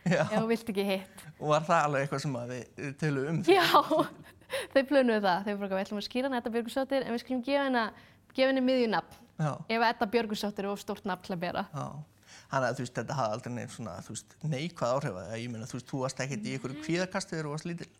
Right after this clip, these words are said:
Speaker 2: Nei, sko,
Speaker 1: Í framtíðinni?
Speaker 2: ef eitthvað þá var þetta frekar bara svona svolítið privilege. Ég man að, þú veist, ég, ég fékk bílpróf eiginlega út af nafninu mínu.
Speaker 1: Svona forréttindi?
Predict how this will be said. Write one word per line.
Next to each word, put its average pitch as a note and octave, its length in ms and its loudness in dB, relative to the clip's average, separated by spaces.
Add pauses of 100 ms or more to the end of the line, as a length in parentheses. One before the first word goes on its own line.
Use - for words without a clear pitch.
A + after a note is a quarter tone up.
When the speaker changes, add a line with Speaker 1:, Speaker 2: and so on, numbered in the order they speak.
(120)
Speaker 2:
Nei, D#4+ 580 2 (280)
sko, - 180 -10
Speaker 1:
Í B3+ 180 4
framtíðinni? E3 420 0
Speaker 2:
ef C#4 140 6
eitthvað C#4+ 260 0
þá C#4 100 6 (1300)
var A#3+ 180 2
þetta A#3 140 -4
frekar C#4 240 0
bara A3 100 -2
svona G3+ 180 -4 (120)
svolítið G3+ 320 -8
privilege. - 400 -10 (300)
Ég A3 160 -4
man A3 120 -2
að, G#3+ 120 -4
þú G#3 40 -2
veist, G3+ 160 -8
ég, G#3 360 -6
ég G#3 220 -6 (120)
fékk A3 240 -8
bílpróf A#3 400 -2
eiginlega F#3 240 -2
út - 100 -10
af F#3 140 -6
nafninu G3 320 -6
mínu. F#3 140 -2
Speaker 1:
Svona C#3 120 -2
forréttindi? F3+ 500 2